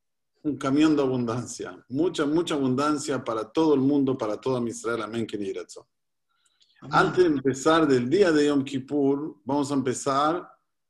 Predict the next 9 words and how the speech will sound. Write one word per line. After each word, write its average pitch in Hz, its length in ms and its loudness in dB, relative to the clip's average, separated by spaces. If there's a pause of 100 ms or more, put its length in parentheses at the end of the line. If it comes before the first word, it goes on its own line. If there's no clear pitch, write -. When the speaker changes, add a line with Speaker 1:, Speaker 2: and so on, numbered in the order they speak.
(120)
Speaker 1:
de 123 100 -2
la 127 140 0
preparación 135 880 0
para 156 300 0
Yom 113 240 -2
Kippur. 95 420 -14 (600)
Nosotros 147 340 -4
sabemos 147 460 2
que, 147 420 0